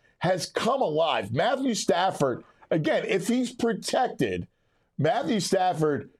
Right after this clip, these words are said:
can just wake up and just throw the football. The one thing about Stafford is you keep him upright,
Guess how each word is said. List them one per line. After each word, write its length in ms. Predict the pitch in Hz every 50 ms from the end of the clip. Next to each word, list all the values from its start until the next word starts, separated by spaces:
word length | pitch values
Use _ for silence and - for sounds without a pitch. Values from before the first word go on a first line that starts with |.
| _ _ -
can 300 | - 165 160 135 120 -
just 260 | - 160 165 151 - 131
wake 360 | 120 135 160 160 165 160 165
up 360 | 160 156 151 151 - - - -
and 160 | - 131 127 113
just 280 | 113 131 120 - - -
throw 200 | - 131 131 123
the 80 | 110
football. 560 | 85 - - 113 - - - 95 85 78 - - _ _ _ _ _ -
The 60 | 139
one 180 | 147 180 180 165
thing 180 | 131 156 147 135
about 240 | 123 120 117 107 -
Stafford 440 | - 135 123 120 104 - 117 110
is 260 | 107 104 98 - - - - - - - - - - -
you 200 | 110 131 151 143
keep 280 | 139 180 165 156 -
him 160 | 151 147 135 139
upright, 560 | 139 156 - 160 160 160 160 156 151 - -